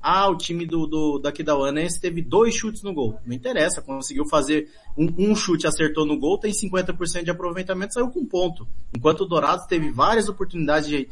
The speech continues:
de abrir, de abrir o placar, de fazer dois a zero, fazer três a zero, o, o lance do gol do, do, do Aquidauanense,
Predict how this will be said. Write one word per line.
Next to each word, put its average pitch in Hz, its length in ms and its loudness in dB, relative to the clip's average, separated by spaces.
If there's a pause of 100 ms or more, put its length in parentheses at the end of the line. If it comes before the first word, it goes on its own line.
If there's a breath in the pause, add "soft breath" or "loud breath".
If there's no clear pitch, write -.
(320 soft breath)
de 117 120 2
abrir, 135 300 4 (140)
de 131 120 -2
abrir 135 280 4
o 170 80 0
placar, 147 420 2
de 135 100 -2
fazer 135 300 0
dois 165 180 2
a 139 100 2
zero, 156 360 0
fazer 139 240 -4
três 175 220 -2
a 147 100 4
zero, 139 260 2 (460 soft breath)
o, 156 300 0
o 147 100 -2
lance 156 460 2
do 135 120 2
gol 147 240 2
do, 135 200 -2
do, 113 500 -2
do 120 100 -2
Aquidauanense, 123 760 0